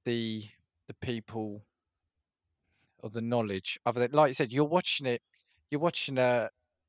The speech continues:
documentary on the B B C or something rather than being in the place where it is or, or the people that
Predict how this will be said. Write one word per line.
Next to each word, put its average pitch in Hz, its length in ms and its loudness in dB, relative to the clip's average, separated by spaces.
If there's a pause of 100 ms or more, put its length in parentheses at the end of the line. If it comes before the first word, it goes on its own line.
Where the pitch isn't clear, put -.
(580)
documentary 120 680 -2
on 104 140 -2
the 101 60 -6
B 107 160 -4
B 101 160 -8
C 110 280 -4
or 95 100 -4
something 92 520 -8
rather 101 320 -2
than 95 340 -4 (460)
being 107 240 -2
in 98 140 -4
the 95 60 -6
place - 460 -4
where 95 200 -4
it - 100 -10
is 98 260 -6
or, 92 200 -6
or 98 120 -4
the 95 100 -8
people 98 560 -8
that 92 260 -6